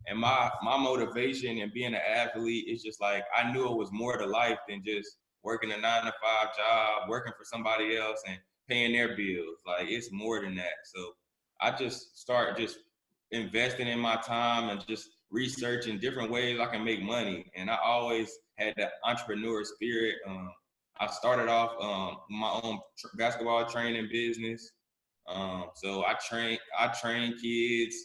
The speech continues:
um, to basically improve their basketball skills. Um, I'm a basketball coach as well, as you can see. Um, actually got my middle school on right now. Um, I coach a middle school team. Um, and I, um,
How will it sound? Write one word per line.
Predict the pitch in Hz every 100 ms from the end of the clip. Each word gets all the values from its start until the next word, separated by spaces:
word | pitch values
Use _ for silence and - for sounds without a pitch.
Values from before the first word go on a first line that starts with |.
| -
um, | 95 95 95 92 92 _ _ _ _ _ - - -
to | 107 101 104
basically | 123 123 113 120 113 107 - -
improve | 113 117 131 123
their | 120 117
basketball | 123 120 113 117 113 110
skills. | 110 110 101 95 92
Um, | 95 95 92
I'm | 104 104
a | 92
basketball | 117 - 113 113 113
coach | 117 110
as | 104
well, | 98 110 113 113 101
as | 95
you | 107
can | 98
see. | 95 - - 110 110 110 104
Um, | 92 87 85 85
actually | 85 95
got | 101 95
my | 95
middle | 104 101
school | - 98 98
on | 98
right | 98 95
now. | 101 104 92 - - -
Um, | -
I | - 95 92 - -
coach | - 98
a |
middle | 107 110
school | - 104 107 104
team. | 107 107 - _ _ 90
Um, | 87 85 82 - _ _ - - _ _ _ -
and | 104
I, | 107 98
um, | 107 107 104 95